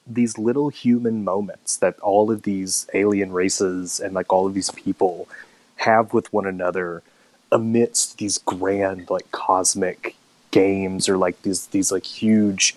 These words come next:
like, intergalactic political movements. But it's just, it's just so, it's so beautiful to me that Star Trek still can kind of just, like, deliver stuff like that. But because, like,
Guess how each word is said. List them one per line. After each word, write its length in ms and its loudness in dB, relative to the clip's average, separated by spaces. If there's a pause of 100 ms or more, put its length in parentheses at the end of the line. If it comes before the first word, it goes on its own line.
(380)
like, 240 0
intergalactic 720 0
political 460 -4
movements. 560 -6
But 180 -8
it's 160 -10
just, 320 -8 (100)
it's 220 -4
just 220 -2
so, 340 4 (760)
it's 160 0
so 360 6
beautiful 520 0
to 120 -8
me 140 -2
that 160 -4
Star 220 4
Trek 400 0 (440)
still 800 4
can 180 -6
kind 280 0
of 80 -6
just, 280 -4
like, 140 -4 (120)
deliver 480 2
stuff 320 -2
like 140 -10
that. 220 -12
But 160 0
because, 260 0
like, 240 -2